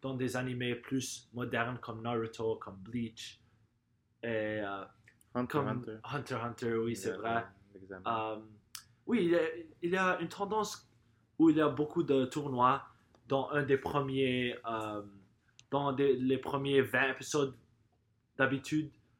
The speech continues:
Speaker 1: ou quelque chose comme ça dans les animés. Et je crois que Yu Yu Hakusho a vraiment fait, euh, a commencé cette tendance avec leur tournoi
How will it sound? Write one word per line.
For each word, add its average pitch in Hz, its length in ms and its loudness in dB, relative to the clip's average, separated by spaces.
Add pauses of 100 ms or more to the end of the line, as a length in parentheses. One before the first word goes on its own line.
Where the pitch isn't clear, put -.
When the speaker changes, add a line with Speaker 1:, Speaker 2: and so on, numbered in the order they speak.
(120)
Speaker 1:
ou 131 80 -6
quelque 131 200 -4
chose 127 180 -8
comme 117 140 -8
ça 117 200 -4
dans 113 160 -8
les 110 160 -6
animés. 110 420 -8 (460)
Et 147 80 2
je 139 80 2
crois 151 180 2
que 151 120 -2
Yu 135 160 -2
Yu 135 100 2
Hakusho 123 560 -2 (200)
a 123 80 -2
vraiment 127 320 0
fait, 120 440 -6 (760)
euh, 107 320 -2 (840)
a 117 100 -4
commencé 143 460 -4
cette 123 240 -4
tendance - 640 -6
avec 117 320 -8
leur 107 360 -6 (680)
tournoi 110 680 -6